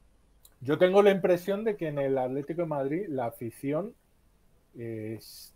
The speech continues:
tiene bastante voz y bastante voto cuando se toman las decisiones. Eh, sin ir más lejos, Cristiano Ronaldo, si no es por la afición, ojo con Cristiano y el Atleti este verano, ¿eh?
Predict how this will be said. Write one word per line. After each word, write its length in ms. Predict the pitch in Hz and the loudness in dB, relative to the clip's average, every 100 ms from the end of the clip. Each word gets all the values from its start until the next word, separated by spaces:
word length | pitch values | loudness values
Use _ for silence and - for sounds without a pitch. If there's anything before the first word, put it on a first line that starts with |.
| _ | _
tiene 480 | 151 151 170 208 226 | 0 2 2 -2 -4
bastante 1900 | 135 120 123 - - 143 160 160 180 175 175 165 160 151 143 135 127 120 117 110 | -12 -8 -6 -6 -4 -4 -4 -4 -2 0 0 0 -2 -2 -2 -4 -4 -6 -8 -2
voz 340 | 143 202 214 - - | 2 2 2 -12 -12
y 120 | 135 | -8
bastante 600 | 117 113 - 131 135 170 | -6 -8 -8 -10 -2 -2
voto 420 | 139 156 202 208 - | 0 -2 -2 -2 -2
cuando 280 | 156 131 | -4 -4
se 160 | 117 - | -6 -6
toman 260 | 131 160 175 | -4 0 0
las 300 | 143 127 110 | 2 0 -4
decisiones. 560 | 120 110 - 175 151 - _ _ _ _ | -10 -10 -6 -4 -4 -8 _ _ _ _
Eh, 380 | 143 135 127 123 - _ _ | 4 6 4 -2 -10 _ _
sin 340 | - - 139 143 | -18 -6 0 4
ir 140 | 170 | 6
más 180 | 180 170 | 10 10
lejos, 500 | 143 131 - 110 - _ _ | 8 4 0 -6 -8 _ _
Cristiano 440 | - 110 - 131 147 | -10 -10 -4 2 4
Ronaldo, 520 | 123 117 143 120 92 - _ _ _ _ _ _ _ | 4 2 2 0 -4 -12 _ _ _ _ _ _ _
si 220 | - 113 | -10 -4
no 120 | 127 | -2
es 80 | 127 | 0
por 200 | 165 160 | 2 6
la 80 | 156 | 6
afición, 720 | - 120 - 139 160 214 226 - _ _ _ _ _ _ | 4 -2 0 2 2 0 -4 -14 _ _ _ _ _ _
ojo 300 | 160 139 156 | -6 -4 0
con 180 | 147 170 | 2 2
Cristiano 520 | - 123 113 135 147 | 2 -4 -2 -2 0
y 80 | 160 | 0
el 80 | 120 | 0
Atleti 600 | 107 113 131 156 180 202 | 0 -2 -2 -2 -2 0
este 280 | 156 - 120 | -2 -2 -6
verano, 460 | 110 120 113 92 | -4 -6 -6 -8
¿eh? 100 | 156 | -10